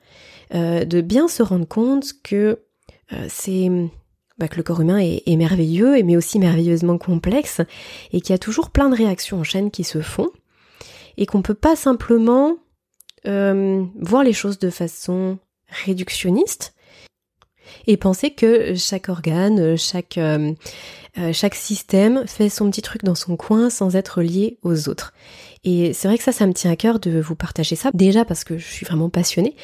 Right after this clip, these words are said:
par toutes ces, par toute la physiologie en général et, et par, euh, la beauté du, du vivant, mais aussi parce que dans le cadre du sommeil, je vous parle très, très souvent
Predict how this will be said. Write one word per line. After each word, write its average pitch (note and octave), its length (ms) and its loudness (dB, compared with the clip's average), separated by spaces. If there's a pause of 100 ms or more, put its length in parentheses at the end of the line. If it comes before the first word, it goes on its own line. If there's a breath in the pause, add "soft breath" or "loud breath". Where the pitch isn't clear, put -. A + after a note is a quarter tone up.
(240 loud breath)
par - 140 -8
toutes - 180 -16
ces, E3 420 0 (160 loud breath)
par - 140 -12
toute - 140 -16
la E3+ 100 4
physiologie E3 560 2
en E3+ 60 2
général E3+ 420 0
et, E3+ 240 -2
et - 40 -4
par, D#3+ 260 -2
euh, E3 120 -2
la E3 160 0
beauté E3+ 300 -2
du, E3 260 -4
du D#3+ 160 -4
vivant, E3 380 -2 (460 loud breath)
mais F#3 160 6
aussi F#3 280 0
parce G3+ 320 -4
que A#3 300 2 (580 soft breath)
dans E3 160 0
le E3+ 120 2
cadre G#3 280 2
du E3+ 120 -4
sommeil, A3 480 2
je F3 120 -2
vous E3+ 200 -2
parle G3+ 440 -2
très, A#3+ 360 -2
très - 240 -6
souvent F#3 420 0